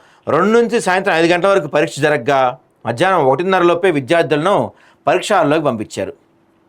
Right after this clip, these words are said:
So, మొత్తం మీద కొందరి పరీక్ష కేంద్రాల చిరునామా తిక్క-, ఆ, బాగా విపరీతంగా, అంటే, తికమక్కగా వచ్చిందంట, వాళ్ళు రీచ్ కాలేకపోయారంట. నెక్స్ట్, గతేడాది నీట్ పేపర్ లీకేజ్ వ్యవహారం దుమారం రేపిన నేపథ్యంలో ఈసారి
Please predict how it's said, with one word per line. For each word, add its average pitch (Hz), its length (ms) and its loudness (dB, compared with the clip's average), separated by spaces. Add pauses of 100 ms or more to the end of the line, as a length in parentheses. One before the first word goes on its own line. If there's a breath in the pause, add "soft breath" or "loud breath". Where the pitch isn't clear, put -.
(840)
So, 123 60 -6
మొత్తం 120 300 -2
మీద 143 120 2 (1120 soft breath)
కొందరి 135 240 0
పరీక్ష 151 320 -2
కేంద్రాల 170 380 0
చిరునామా 160 480 0
తిక్క-, 160 460 -2
ఆ, 120 280 2
బాగా 127 340 0
విపరీతంగా, 147 560 0
అంటే, 123 280 0
తికమక్కగా 175 540 -2
వచ్చిందంట, 139 400 -2
వాళ్ళు 156 220 2
రీచ్ 151 240 -4
కాలేకపోయారంట. 131 600 0 (960 loud breath)
నెక్స్ట్, 127 240 -4
గతేడాది 165 480 2
నీట్ 180 260 -2
పేపర్ 190 300 0
లీకేజ్ 185 320 2
వ్యవహారం 160 380 2
దుమారం 165 340 0
రేపిన 151 240 0
నేపథ్యంలో 139 560 0
ఈసారి 147 600 2